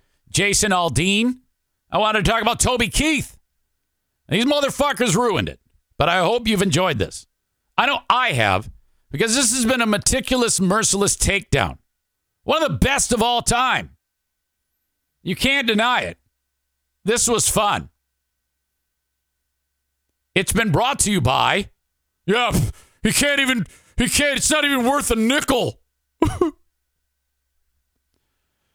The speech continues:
Uh, thank you to Berlin Raceway. I'm giving away tickets on Facebook and Twitter, or no, Facebook right now.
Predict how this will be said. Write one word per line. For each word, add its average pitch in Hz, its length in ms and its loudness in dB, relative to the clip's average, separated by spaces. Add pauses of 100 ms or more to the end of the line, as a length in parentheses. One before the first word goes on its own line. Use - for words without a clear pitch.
(180)
Uh, 123 200 2
thank 185 300 0
you 180 100 2
to 165 320 0
Berlin 165 360 0
Raceway. 143 500 2
I'm 139 100 0
giving 170 240 2
away 143 160 0
tickets - 460 0
on 139 140 0
Facebook 143 440 0
and 123 80 2
Twitter, 143 540 0
or 113 300 2
no, 135 240 -2 (200)
Facebook 139 400 2
right 165 220 0
now. 117 320 -2